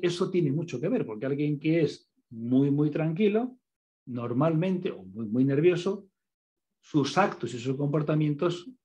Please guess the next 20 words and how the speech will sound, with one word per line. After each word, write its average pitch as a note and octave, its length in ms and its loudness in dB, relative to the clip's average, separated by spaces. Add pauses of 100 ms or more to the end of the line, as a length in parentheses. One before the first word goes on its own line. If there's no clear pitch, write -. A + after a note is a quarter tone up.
(600)
siguen A2+ 300 -6
esa - 160 -16
línea. G3+ 400 -2 (600)
Yo, C#3 140 2
por D3 120 4
ejemplo, C#3+ 280 0
soy - 200 -10
más G#2 180 -12
bien A2+ 160 -12
nervioso, B3+ 600 2 (960)
hablo - 200 -20
deprisa, C4 540 0 (840)
camino A#2 300 -2
deprisa, B3+ 600 -2 (600)
como - 340 4
deprisa, A#3+ 580 0 (1080)
eh, A#2 840 -6
¿qué D3 140 4
más? C#3+ 600 0
Eh, A#2 560 -8